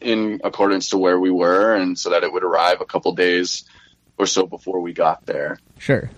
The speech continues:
Speaker 1: There's only one instance where, um, <laughs> we had, uh, oh gosh, how to, how to tell the story? Like, uh, Luke, so this is, this is, like, Luke's story, or one of Luke's stories for it, but, uh,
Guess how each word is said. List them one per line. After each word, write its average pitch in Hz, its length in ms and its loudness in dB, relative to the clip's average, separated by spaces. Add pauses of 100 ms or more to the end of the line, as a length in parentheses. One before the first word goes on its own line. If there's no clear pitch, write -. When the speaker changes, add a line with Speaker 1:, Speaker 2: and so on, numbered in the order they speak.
(380)
Speaker 1:
There's 113 160 2
only 139 160 2
one 123 760 0
instance 104 680 -8
where, 92 600 0 (160)
um, 87 760 -2 (880)
<laughs> - 1700 -10
we 151 120 6
had, 147 180 6
uh, 107 460 4 (760)
oh - 420 -10
gosh, - 300 -8
how 107 100 2
to, 107 240 4
how 110 120 -6
to 104 80 -4
tell 104 140 0
the 98 60 0
story? 95 420 0 (120)
Like, 123 140 4
uh, 120 360 2 (280)
Luke, 147 340 0
so 147 140 -2
this 143 160 -4
is, 123 60 -12 (160)
this 123 200 -2
is, 127 60 -10
like, 113 200 -4
Luke's 101 280 -6
story, 90 460 -2
or 101 160 0
one 107 140 -2
of 101 80 -4
Luke's 101 200 -6
stories 95 320 0
for 85 180 0
it, 87 100 -8
but, 92 160 2
uh, 92 240 2